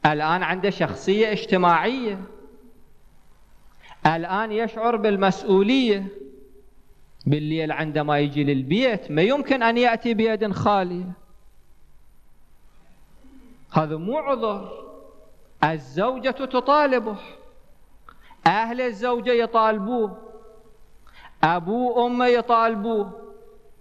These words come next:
أولاده يطالبوه،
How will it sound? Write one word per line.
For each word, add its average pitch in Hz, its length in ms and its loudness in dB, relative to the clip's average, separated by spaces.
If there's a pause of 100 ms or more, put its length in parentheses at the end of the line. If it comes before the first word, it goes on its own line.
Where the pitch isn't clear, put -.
(520)
أولاده 190 680 -2
يطالبوه، 220 1080 -2